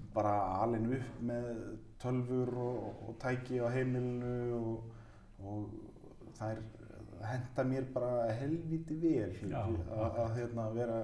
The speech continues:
Speaker 1: vera í kringum, kringum þetta og ég svona, svona segja, skil tölvunar töluvert vel og annað, þannig að
Speaker 2: Mm.
Speaker 1: ég setti mig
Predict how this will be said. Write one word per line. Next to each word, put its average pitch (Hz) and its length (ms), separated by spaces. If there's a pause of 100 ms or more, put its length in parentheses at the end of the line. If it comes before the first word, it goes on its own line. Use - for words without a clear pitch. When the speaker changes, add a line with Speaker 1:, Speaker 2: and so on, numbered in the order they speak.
Speaker 1:
vera 117 340
í 107 60
kringum, 113 360 (600)
kringum 117 340
þetta 104 180
og 92 140
ég 95 160
svona, 101 240 (760)
svona 98 200
segja, 101 180 (200)
skil 131 440 (680)
tölvunar 127 520 (520)
töluvert 127 400
vel 123 280
og 117 100
annað, 104 220
þannig 104 220
að 113 80
Speaker 2:
Mm. 107 60
Speaker 1:
ég 117 320 (600)
setti 127 420
mig 135 200